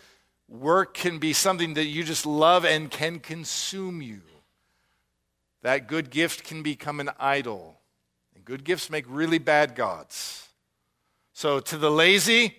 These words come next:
don't waste the gift of, of work. Enjoy it and engage in it.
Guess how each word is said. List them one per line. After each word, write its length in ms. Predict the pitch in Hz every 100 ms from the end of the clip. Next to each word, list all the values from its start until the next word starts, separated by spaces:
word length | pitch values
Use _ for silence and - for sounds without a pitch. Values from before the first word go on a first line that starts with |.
| -
don't 280 | 165 165
waste 320 | 160 175 165 -
the 80 |
gift 280 | 147 170 -
of, 360 | 175 156 123 - _ _ -
of 440 | 151 151 147 131
work. 580 | 139 151 165 151 - - _ _
Enjoy 640 | - 147 120 156 180 180 175
it 60 |
and 160 | 156 151
engage 440 | 147 147 165 156
in 120 | 143
it. 120 | 127